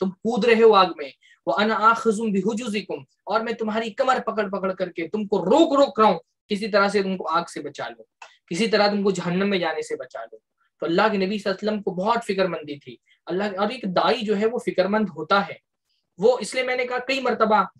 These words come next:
जो कुरान के तलबा हैं, कुरान की तफसीर के तलबा हैं, उनसे मैंने कहा कि कुरान मजीद आप लाइब्रेरी में बैठ करके नहीं समझ सकते हैं। कुरान मजीद आप तफसीर के जखीरे कितने भी रख लें,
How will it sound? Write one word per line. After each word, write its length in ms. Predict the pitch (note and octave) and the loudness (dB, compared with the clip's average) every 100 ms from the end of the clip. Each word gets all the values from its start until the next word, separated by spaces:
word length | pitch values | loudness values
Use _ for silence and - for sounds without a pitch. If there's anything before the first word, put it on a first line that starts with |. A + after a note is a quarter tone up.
| _ _ | _ _
जो 100 | E3+ | -4
कुरान 420 | A3 F3+ F#3 G#3+ | 0 2 2 2
के 120 | G#3+ G#3 | 0 0
तलबा 360 | F3+ F3 G3+ | 0 0 2
हैं, 220 | G3 F#3+ | 2 -2
कुरान 300 | F3 E3 F#3 | -4 -4 -4
की 80 | F#3+ | -6
तफसीर 380 | F#3 D#3+ - G#3 | -8 -8 -6 -2
के 120 | G3+ | -2
तलबा 380 | F#3 E3+ F3+ G3+ | 2 2 4 2
हैं, 160 | G3 F3+ | 2 -2
उनसे 200 | F3 G#3+ | -4 -4
मैंने 240 | G3 G3 | -4 -4
कहा 120 | G3 | -4
कि 120 | G#3+ G#3+ | -6 -6
कुरान 340 | - F3 G#3+ A#3 | -4 0 0 0
मजीद 380 | F#3+ F#3 B3+ D4 _ _ _ _ | -2 -2 -6 -8 _ _ _ _
आप 240 | F#3 A3+ - _ _ _ _ _ _ _ _ E3+ | -2 -2 -6 _ _ _ _ _ _ _ _ -4
लाइब्रेरी 480 | E3+ E3 F3 G3 | 0 2 2 2
में 160 | C4+ B3+ | 2 2
बैठ 200 | A3+ A#3 | 2 2
करके 200 | B3 B3+ | -2 -2
नहीं 120 | D4 | -8
समझ 200 | - G3+ | -4 -4
सकते 340 | F#3 - - A#2+ | -2 -8 -10 -14
हैं। 80 | A2 _ _ _ _ | -16 _ _ _ _
कुरान 280 | - F3 A#3 | -2 2 2
मजीद 300 | A3+ G#3 A#3+ | 0 -2 0
आप 160 | A#3 A3+ | 0 0
तफसीर 300 | F#3 - B3 | -2 -4 -8
के 100 | A3 | -4
जखीरे 400 | A3 G3 A3+ C4 | -2 0 -2 -4
कितने 340 | C4+ G#3+ A#3+ C#4+ | -2 -4 -2 0
भी 80 | C#4 | 2
रख 200 | A#3 A3+ | 2 4
लें, 220 | A#3 | 2